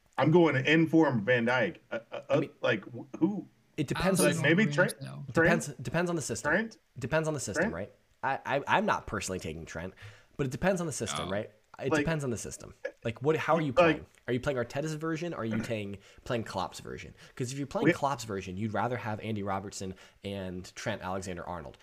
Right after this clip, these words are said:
Speaker 2: If you're playing Arteta's version, you have to have Zinchenko. Like, you can't not have
Speaker 3: <laughs>
Speaker 2: Zinchenko because
Speaker 3: That's
Speaker 2: he's
Speaker 3: true.
Speaker 2: essential.
Speaker 3: Zinchenko unlocks this whole thing.
Speaker 2: Yo, yeah, without question. Um,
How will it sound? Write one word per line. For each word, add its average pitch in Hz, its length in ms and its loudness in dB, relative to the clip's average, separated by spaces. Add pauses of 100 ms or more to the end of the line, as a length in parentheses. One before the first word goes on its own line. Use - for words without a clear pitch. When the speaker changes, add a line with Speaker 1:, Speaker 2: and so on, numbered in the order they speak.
Speaker 2:
If 117 120 -8
you're 131 80 -2
playing 143 240 -4
Arteta's 135 320 -4
version, 98 320 -4
you 101 80 -6
have 135 320 -2
to 113 80 -8
have 95 100 -6
Zinchenko. 82 540 -10 (480)
Like, 110 120 -6
you 110 60 -10
can't 147 300 -4
not 104 300 -2
have - 160 0
Speaker 3:
<laughs> - 0 -
Speaker 2:
Zinchenko 101 600 -6 (360)
because 120 240 -4
Speaker 3:
That's 110 40 -2
Speaker 2:
he's 120 120 0
Speaker 3:
true. - 40 2
Speaker 2:
essential. 139 440 0
Speaker 3:
Zinchenko 180 120 -8
unlocks 147 460 -6
this 139 240 -6
whole 135 240 -10
thing. 123 320 -8
Speaker 2:
Yo, 127 400 0
yeah, 87 260 -2 (220)
without 117 340 0
question. 95 420 -6 (320)
Um, 101 360 -2